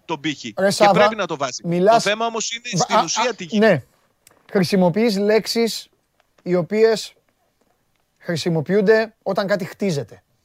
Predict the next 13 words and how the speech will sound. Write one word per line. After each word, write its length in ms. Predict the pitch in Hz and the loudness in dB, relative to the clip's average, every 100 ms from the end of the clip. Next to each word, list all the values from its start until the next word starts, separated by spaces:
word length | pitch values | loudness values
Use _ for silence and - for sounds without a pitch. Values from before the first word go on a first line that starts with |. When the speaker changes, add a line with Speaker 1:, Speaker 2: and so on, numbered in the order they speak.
| _ _ | _ _
Speaker 2:
Όταν 280 | - 175 196 | -10 -6 -4
κάτι 340 | 175 190 202 175 | -2 -2 -4 -8
υπάρχει 380 | 127 202 185 202 | -8 -6 -6 -8
αισιοδοξία. 800 | - 165 156 - 190 160 104 _ _ _ _ _ | -6 -6 -8 -8 -6 -6 -8 _ _ _ _ _
Δηλαδή, 580 | 139 156 156 185 131 - _ _ _ _ _ _ _ | -8 -6 -4 -4 -4 -12 _ _ _ _ _ _ _
είπες 600 | 196 185 208 196 - - _ _ _ _ | -8 -6 -4 -4 -6 -16 _ _ _ _
τώρα 400 | 180 185 180 - - _ _ _ | 0 2 0 -4 -20 _ _ _
την 120 | 160 | -6
τελευταία 340 | 151 151 185 | -4 -4 -6
σου 140 | 156 147 | -8 -8
πρόταση. 480 | 160 135 120 - _ _ _ _ _ | -8 -8 -14 -20 _ _ _ _ _
Είπες 300 | 156 175 190 | -8 -6 -6
προηγουμένως 800 | 190 180 156 170 185 175 - | -4 -4 -4 -4 -6 -8 -12